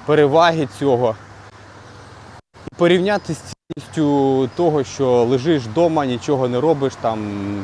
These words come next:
їси все солодке чи не солодке, е, не знаю, там, зловживаєш якимись моментами.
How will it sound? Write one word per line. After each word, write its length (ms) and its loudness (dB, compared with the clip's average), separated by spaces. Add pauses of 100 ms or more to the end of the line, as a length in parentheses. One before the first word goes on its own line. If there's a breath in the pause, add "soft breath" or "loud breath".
їси 380 -6
все 240 -4
солодке 500 -4
чи 80 -6
не 160 -8
солодке, 380 -4
е, 60 -2 (1600)
не 140 -8
знаю, 300 -8
там, 120 -10 (140)
зловживаєш 640 -2
якимись 420 -8
моментами. 560 -8